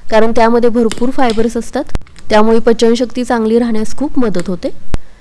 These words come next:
एखाद्या हवाबंद डब्यामध्ये स्टोअर करून ठेवू शकता, महिनाभर चांगली टिकते.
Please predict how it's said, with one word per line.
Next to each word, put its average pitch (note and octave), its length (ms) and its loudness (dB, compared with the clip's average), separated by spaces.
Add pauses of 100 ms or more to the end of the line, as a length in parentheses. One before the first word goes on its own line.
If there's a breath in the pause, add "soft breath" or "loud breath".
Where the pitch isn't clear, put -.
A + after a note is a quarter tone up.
(160 loud breath)
एखाद्या C#4 360 4
हवाबंद B3 540 0
डब्यामध्ये G#3+ 560 0
स्टोअर A3 300 2
करून A3+ 280 0
ठेवू A3 200 -6
शकता, A3 320 -2
महिनाभर A3 480 2
चांगली G#3 340 -2
टिकते. F3 320 -8